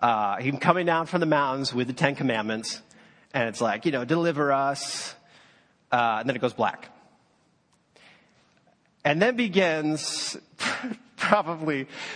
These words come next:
the worst, <laughs> like, the worst time of all, right? So, eh, think about this, and Pastor Ross has kind of gone over, over this in some of his sermons recently.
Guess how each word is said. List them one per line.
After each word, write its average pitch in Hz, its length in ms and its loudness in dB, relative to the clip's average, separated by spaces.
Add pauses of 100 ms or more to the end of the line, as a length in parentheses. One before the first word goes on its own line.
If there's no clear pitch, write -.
(240)
the 151 120 2
worst, 170 560 -2 (360)
<laughs> - 320 -18
like, 147 360 4 (480)
the 185 80 6
worst 196 260 2
time 110 320 4
of 123 140 -2
all, 110 460 0
right? 131 280 2 (420)
So, 147 500 2 (160)
eh, 151 160 0
think 175 200 0
about 117 240 2
this, 123 380 -4
and 123 360 -4 (180)
Pastor 135 280 0
Ross 131 180 0
has 120 100 -10
kind 120 180 -2
of 104 80 -6
gone 117 180 0
over, 107 240 -6
over 113 200 -2
this 107 300 -4
in 107 260 -6
some 117 220 -4
of 107 80 -8
his 104 160 -8
sermons 113 300 -4
recently. 113 380 -8